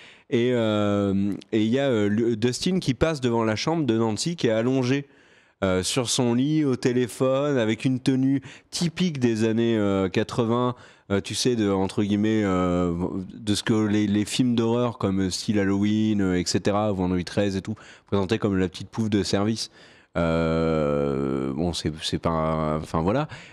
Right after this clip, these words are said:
Euh, et en fait, Nancy est présentée comme ça. Et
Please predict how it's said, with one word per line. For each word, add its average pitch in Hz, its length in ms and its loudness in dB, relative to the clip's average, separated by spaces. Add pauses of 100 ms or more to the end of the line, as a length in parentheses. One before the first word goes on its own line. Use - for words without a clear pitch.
(120)
Euh, 98 480 0
et 110 220 0
en 110 100 0
fait, - 180 -4
Nancy 120 320 -2
est 190 60 -2
présentée 160 480 -2
comme 139 160 -4
ça. 113 140 -6 (480)
Et 123 340 2